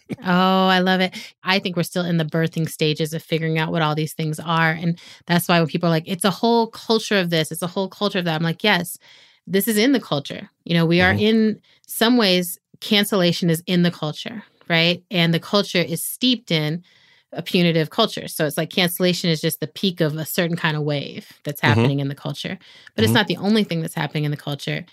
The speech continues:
Speaker 1: And I think what we actually need is an accountability culture or a culture of consequences where it's like,
Speaker 2: Mm-hmm.
Speaker 1: "Oh, it's true that you actually did this thing. We know that it's true.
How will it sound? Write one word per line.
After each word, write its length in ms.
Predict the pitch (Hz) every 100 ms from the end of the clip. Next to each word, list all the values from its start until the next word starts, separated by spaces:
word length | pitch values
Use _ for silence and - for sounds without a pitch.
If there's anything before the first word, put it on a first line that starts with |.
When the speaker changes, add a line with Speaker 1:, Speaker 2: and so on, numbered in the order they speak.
| - - -
Speaker 1:
And 80 | 156
I 100 | 185
think 220 | 202 185
what 140 | 165
we 100 | 160
actually 300 | 156 156 -
need 400 | 170 170 185 175
is 180 | 170 160
an 80 | 156
accountability 720 | 151 - 165 147 156 160 156
culture 380 | 143 151 143 156
or 140 | 151 151
a 60 |
culture 400 | 151 - 175 -
of 100 | 156
consequences 880 | - 143 135 139 143 135 - - -
where 80 | -
it's 180 | 147 -
like, 200 | 151 143
Speaker 2:
Mm-hmm. 120 | 107
Speaker 1:
"Oh, 380 | 269 180 147 - - _ _ _ -
it's 180 | 190 -
true 460 | - - 269 196
that 100 | 160
you 160 | 131 156
actually 320 | 156 - 156
did 220 | 165 147
this 180 | 151 151
thing. 200 | - 156
We 140 | 151 156
know 240 | 165 190
that 140 | 185
it's 180 | 156 151
true. 380 | - 160 143